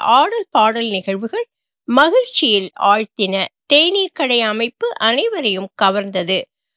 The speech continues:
அதன் முன்பு குழு குழுவாக நின்று மக்கள் புகைப்படம் எடுத்துக்கொண்டனர். பஞ்சு மிட்டாய் கடை, ஆடை அணிகலன் கடைகள் போன்றவை வரிசையில் நின்று ஜொலித்தன. தமிழ் மன்ற உறுப்பினர்களே சொந்த பாடல் வரிகளை எழுதி இசைத்த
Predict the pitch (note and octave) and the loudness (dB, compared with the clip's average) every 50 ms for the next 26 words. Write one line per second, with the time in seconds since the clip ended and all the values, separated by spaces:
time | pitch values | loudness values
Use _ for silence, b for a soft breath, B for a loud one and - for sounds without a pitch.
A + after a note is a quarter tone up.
0 | _ _ - - C#4 C#4+ D4 D4 C#4+ D4 E4+ A4 B4 B4 G#4+ _ - F4 G4+ A#4+ | _ _ 2 4 6 6 4 4 2 -2 -2 -4 -4 -4 -6 _ -2 0 0 0
1 | B4 - - F#4+ E4 D#4+ D#4+ D#4 D4 D4+ F4 - - F4 C#4 A#3 A#3 B3 A#3+ A#3+ | 0 0 -2 -4 -4 -2 0 2 2 2 2 0 -2 -2 0 0 0 -2 -4 -4
2 | A3+ G#3+ G#3+ - _ - G#4+ F#4+ - - A3 - - D4+ D4 - D4 A3+ G#3 G3+ | -4 -4 -4 -4 _ -4 -4 -4 -4 -6 -8 -6 -6 -6 -4 -2 -2 -2 -2 -2
3 | G#3 - - G#3 G3+ A3+ A3 - C4 - G#3 G3 F#3+ F3+ F#3 F3+ F#3 F#3 F3 - | -4 -4 -4 -2 -2 -4 -4 -6 -6 -2 -2 -2 -2 -2 -4 -2 -2 -2 -4 -4
4 | _ _ _ _ _ _ _ _ - C4+ C#4+ D4+ D4 E4 D4+ D4 C#4 - C4 B3 | _ _ _ _ _ _ _ _ 2 2 4 4 2 0 0 -2 -2 0 0 0
5 | B3 A#3+ - - A#3+ A#3 B3+ F4 A4 - - - G#3 A3+ B3+ D4+ G#4 G#4 G#4 F#4 | 0 -2 -4 -6 -6 -4 -2 -4 -4 -4 -2 0 2 4 2 2 0 -2 -4 -4
6 | D#4 B3 A3+ A3+ C4 D4 C4 C4 A#3 A3+ G#3+ G3+ - G#3 G3+ G3 G3 - - A#3 | -4 -4 -2 -2 -4 -4 -4 -6 -6 -6 -8 -8 -6 -6 -4 -4 -4 -4 -4 -4
7 | G#4+ - _ - B3 B3 B3 A#3 A#3 G#3+ G#3+ G3+ F#3 G3 G3+ A3+ D#4+ - - G4+ | -6 -4 _ 0 0 0 0 -2 0 0 0 0 0 0 -2 -2 -2 -4 -4 -4
8 | F#4 E4+ C4+ A#3 G#3 G3 G3 G3 G3+ G#3+ G3+ F3+ F#3+ G3 G#3 A3+ C#4 - _ - | -2 -2 -2 -2 -2 -4 -4 -4 -4 -4 -4 -4 -2 -2 -2 -2 -4 -4 _ -2
9 | G#3+ F#3 F3+ F3+ E3 - _ _ _ _ _ _ _ _ _ _ _ - B3 B3 | 0 0 0 -4 -4 -6 _ _ _ _ _ _ _ _ _ _ _ 2 4 4
10 | C#4+ F#4 A4+ A#4+ B4+ B4 A#4 A4 G#4+ E4+ B3+ B3+ C#4 - - F4+ F4+ F#4 F#4 F4 | 4 4 2 2 2 0 0 0 0 0 0 -2 -2 -2 -2 -2 0 0 -2 -2
11 | E4+ F4 F4+ F#4 - - D4+ A#3+ B3+ C#4+ D#4 G4 - - - A3+ A3+ A#3+ C4 D#4+ | 0 0 -2 -2 -2 -2 -2 -2 0 0 -2 -2 0 2 4 4 4 2 0 -2
12 | E4 D4+ B3+ A#3 A#3 A3+ - A3+ G#3 G#3 G#3+ G#3 G3 F#3+ G3+ A3+ B3 A3+ B3 A#3 | -4 -2 -2 -2 -4 -4 -4 -2 0 0 0 0 0 -2 -2 -2 -2 -4 -2 -2
13 | G3+ F3 E3+ - - G3+ G3+ _ - - A#4 | -2 -2 -2 -2 -4 -8 -8 _ -6 -8 -8